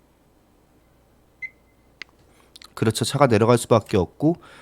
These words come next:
차가 병을 잡으면요, 바닥장이 통수니까 하포를 갈 수밖에 없거든요.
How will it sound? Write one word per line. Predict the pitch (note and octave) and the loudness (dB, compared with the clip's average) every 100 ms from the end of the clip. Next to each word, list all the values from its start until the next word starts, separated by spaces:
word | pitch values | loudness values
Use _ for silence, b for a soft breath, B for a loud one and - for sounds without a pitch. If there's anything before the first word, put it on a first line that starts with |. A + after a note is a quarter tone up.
| b b b | b b b
차가 | - G3 | -2 2
병을 | G3+ F#3+ F#3+ F#3+ F3 _ _ _ _ - | 6 6 6 4 0 _ _ _ _ -8
잡으면요, | - - F#2 C3 A3+ E3 G2+ B2 F#2+ | -6 -2 -2 2 4 4 4 2 0
바닥장이 | - F#3+ F3+ - F#3+ | -2 0 0 2 0
통수니까 | F#3 - F#3 D#3+ B2+ - B2 | 0 -2 -2 -2 -2 0 -4
하포를 | - G#3 - - F3 | -2 -8 -6 0 0
갈 | E3 - E2+ | 0 -4 -4
수밖에 | - - C3+ - F#2 | -4 -2 -2 -2 -6
없거든요. | - F2 E2 F2 | -4 -8 -6 -8